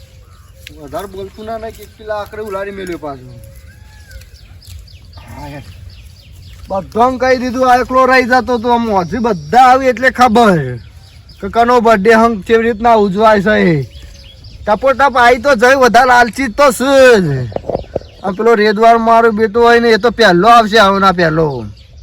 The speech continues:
ઢાકો. હાલવામાં મારા બેટા પાછા ને લેવામાં ચેવા ફટફટ, ચેવા ખુશ થઈ ગયા, હા?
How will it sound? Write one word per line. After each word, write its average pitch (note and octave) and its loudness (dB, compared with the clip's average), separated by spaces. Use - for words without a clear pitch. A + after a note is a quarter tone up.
ઢાકો. D#3 -2
હાલવામાં A3+ 2
મારા C4+ 4
બેટા B3+ 0
પાછા A3+ 4
ને A#3+ 0
લેવામાં G#3+ 4
ચેવા B3+ 0
ફટફટ, G3+ -2
ચેવા C4+ 0
ખુશ G#3 -4
થઈ F#3+ 0
ગયા, F3+ 2
હા? A4 0